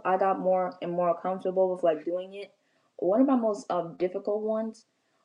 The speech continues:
um, one of my most difficult, um, like, projects was this short film called, um, I can't remember it, but it was a short film where, um,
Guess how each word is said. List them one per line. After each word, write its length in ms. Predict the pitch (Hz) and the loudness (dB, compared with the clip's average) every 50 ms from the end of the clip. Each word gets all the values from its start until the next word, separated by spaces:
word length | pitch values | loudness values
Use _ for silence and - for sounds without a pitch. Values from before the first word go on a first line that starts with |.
| _ - | _ -6
um, 400 | 180 185 180 175 170 170 - 262 | -4 -4 -2 -2 -4 -6 -6 -4
one 120 | 170 196 240 | 0 2 4
of 80 | 254 | 6
my 60 | 254 | 4
most 260 | 240 226 214 202 190 185 | 4 4 0 -2 0 -2
difficult, 520 | 202 196 208 202 - 208 202 202 196 - | -2 -2 -2 -6 -4 -2 -2 -2 -2 -2
um, 300 | - 185 185 185 185 175 | -4 -4 -4 -4 -6 -4
like, 220 | - 180 180 180 180 | -2 0 0 0 0
projects 600 | - 202 208 208 202 - 220 220 214 214 - - _ _ _ _ - | -2 -2 -2 -2 -2 -2 -4 -4 -4 -8 -14 -20 _ _ _ _ 0
was 200 | 190 190 185 185 | 2 2 2 2
this 160 | 185 175 170 | 0 -2 -2
short 380 | - - - 190 190 190 190 - | -4 -4 0 0 0 0 0 -4
film 300 | - 185 185 180 180 180 | -4 -4 -4 -4 -6 -6
called, 480 | 180 - 180 170 165 160 156 156 - - - | -6 0 2 2 4 2 2 -2 -6 -8 -10
um, 240 | 165 151 - 170 - _ _ _ _ _ _ _ _ _ _ _ _ _ _ _ - | -10 -10 -10 -14 -18 _ _ _ _ _ _ _ _ _ _ _ _ _ _ _ -4
I 60 | - | -4
can't 220 | 170 - 254 262 254 | -2 2 4 4 4
remember 360 | 226 220 208 214 208 175 160 156 | 4 2 0 0 2 2 2 2
it, 180 | 151 147 - | 0 0 0
but 200 | - 165 165 - | 0 -2 0 0
it 60 | - 196 | 0 0
was 160 | 220 214 208 | 0 0 -2
a 40 | 202 | -4
short 360 | - - 202 202 202 - - | -2 0 0 0 0 -2 2
film 360 | 190 190 185 185 185 180 175 - | 2 2 2 2 -2 -4 -4 -2
where, 420 | 175 175 175 170 165 165 - - | 2 4 6 6 6 4 2 0
um, 420 | 165 165 160 160 160 160 156 175 | -4 -4 -4 -4 -4 -4 -6 -8